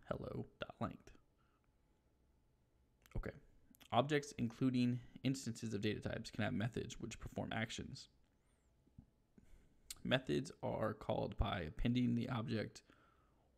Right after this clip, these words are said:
or instance with a period, dot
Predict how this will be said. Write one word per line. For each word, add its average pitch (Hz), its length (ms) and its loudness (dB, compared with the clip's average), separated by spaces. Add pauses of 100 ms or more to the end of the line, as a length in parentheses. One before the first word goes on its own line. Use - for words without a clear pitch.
or 127 220 4
instance - 760 0
with - 180 -2
a 101 60 4
period, 101 580 2 (1080)
dot - 180 -6